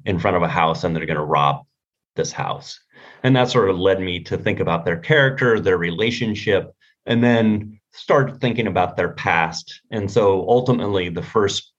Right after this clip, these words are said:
first few paragraphs that I wrote are sort of, you know, around si-, page sixty, sixty-five. So it's like I sort of had to fill in a bunch and realize that they were in another town, not their hometown, when they're having this conversation.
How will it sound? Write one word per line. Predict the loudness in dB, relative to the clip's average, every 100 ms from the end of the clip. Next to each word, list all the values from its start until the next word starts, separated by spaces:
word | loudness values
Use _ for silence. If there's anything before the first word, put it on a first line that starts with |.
| -10
first | -2 -2 -2
few | -4 -2
paragraphs | 2 2 2 0 -2
that | -2
I | -2
wrote | -2 -4 -4 2 2 2 -2
are | -6 -6 -8
sort | -4 0
of, | 0 -2 -6
you | -6 -2
know, | -2
around | -2 -2 -2
si-, | -4 -6 -8 -6
page | -2 -2 -2
sixty, | -4 -4 -4 -4
sixty-five. | -2 -2 -2 -2 2 2 2 -2 -6
So | -2 -2
it's | 0
like | -2 0
I | 0
sort | 2 0
of | 2
had | 0 -2
to |
fill | -4 2 2 2
in | -2 -4 -4
a | -4 -2
bunch | 0 0 -4 -10 -14 -20 -12 -2
and | 0 2
realize | 4 4 4 2
that | 2
they | 2
were | 2
in | 2 0
another | -2 -2 -2
town, | -2 -2 0 2 0 0
not | 0 0
their | -2
hometown, | 0 -2 -2 0 2 2
when | 2
they're | 2 0
having | -2 -2
this | -6 -6
conversation. | -2 -2 -2 -4 -4 -2 -2 -4